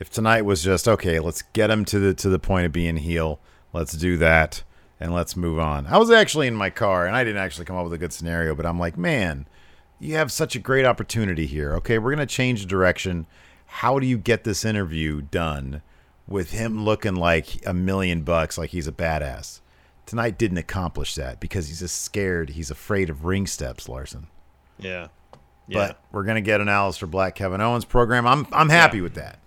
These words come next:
Speaker 2: Yeah, me too, 'cause the matches should be good. I mean, like, in one sense, I do kinda like that. And granted, this wasn't stated explicitly, that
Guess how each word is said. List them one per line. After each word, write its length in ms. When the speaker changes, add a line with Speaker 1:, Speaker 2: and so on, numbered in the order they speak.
Speaker 2:
Yeah, 280
me 100
too, 160
'cause 120
the 60
matches 280
should 140
be 100
good. 180
I 20
mean, 140
like, 160
in 80
one 140
sense, 240
I 80
do 320
kinda 200
like 380
that. 400
And 380
granted, 260
this 180
wasn't 320
stated 380
explicitly, 760
that 420